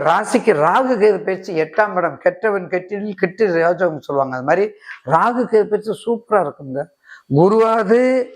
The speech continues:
குருவாது அந்த வக்ரம் ஆகுது பாத்தீங்களா? பதினெட்டு பதினொன்னு ரெண்டாயிரத்தி இருபத்தி நாலு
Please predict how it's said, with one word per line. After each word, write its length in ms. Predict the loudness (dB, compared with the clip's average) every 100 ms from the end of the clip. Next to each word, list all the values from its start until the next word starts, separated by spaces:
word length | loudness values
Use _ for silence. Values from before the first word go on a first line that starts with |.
| -20 _ _ _ _ _
குருவாது 600 | 0 2 4 4 2 0 -2 -2 -4
அந்த 200 | -4 -2 -2 -2 -6 -14 _ _
வக்ரம் 520 | 0 0 0 -2 0
ஆகுது 180 | -2 -2 -6
பாத்தீங்களா? 380 | -8 -4 -2 -2 -6 _ 0
பதினெட்டு 380 | 2 2 -2 -4 0
பதினொன்னு 340 | 0 0 -2 -2
ரெண்டாயிரத்தி 360 | 0 0 -2 -4
இருபத்தி 260 | -4 -4 -2
நாலு 200 | -4 -4